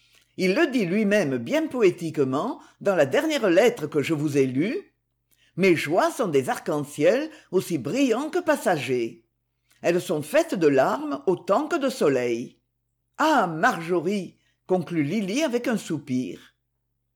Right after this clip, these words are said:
Ah, Lily », répondit Marjorie avec un soupir correspondant.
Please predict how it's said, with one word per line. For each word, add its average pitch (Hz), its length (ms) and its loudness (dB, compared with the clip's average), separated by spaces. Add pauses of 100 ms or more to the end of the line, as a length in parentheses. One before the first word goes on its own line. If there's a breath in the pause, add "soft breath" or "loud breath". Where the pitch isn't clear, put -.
(220)
Ah, 269 300 6
Lily », 202 600 -2 (280)
répondit 175 420 0
Marjorie 170 640 -2 (160 loud breath)
avec 170 240 0
un 151 100 0
soupir 240 520 -4
correspondant. 151 920 -2